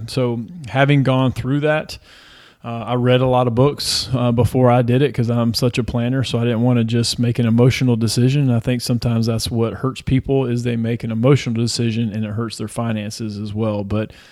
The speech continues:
if we can cut through the emotions of it and plan out a career change, that can be a lot less financial, financially devastating, uh, when it comes to that. So don't make any rash decisions, and I didn't.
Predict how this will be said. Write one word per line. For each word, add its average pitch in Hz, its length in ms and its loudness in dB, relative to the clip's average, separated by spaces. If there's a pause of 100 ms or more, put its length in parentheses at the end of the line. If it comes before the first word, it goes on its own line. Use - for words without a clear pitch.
(600)
if 117 200 -4
we 123 100 2
can 113 140 -4
cut 139 260 2
through 131 180 2
the 117 120 2
emotions 123 520 2
of 120 180 4
it 120 140 0
and 120 280 -2
plan 135 520 2
out 117 320 0
a 117 120 -2
career 113 420 -2
change, 110 560 -4 (960)
that 131 240 2
can 131 140 4
be 123 120 2
a 120 80 0
lot 117 280 -4
less 113 200 -6
financial, 120 800 -4
financially 135 540 2
devastating, 117 800 -2
uh, 117 140 -6
when 113 160 -2
it 110 60 -8
comes 123 240 -2
to 117 60 -4
that. 110 180 -6
So 131 80 -6
don't 139 180 2
make 127 220 2
any 120 100 2
rash 117 380 -2
decisions, 117 520 2
and 117 100 2
I 120 120 2
didn't. 120 400 0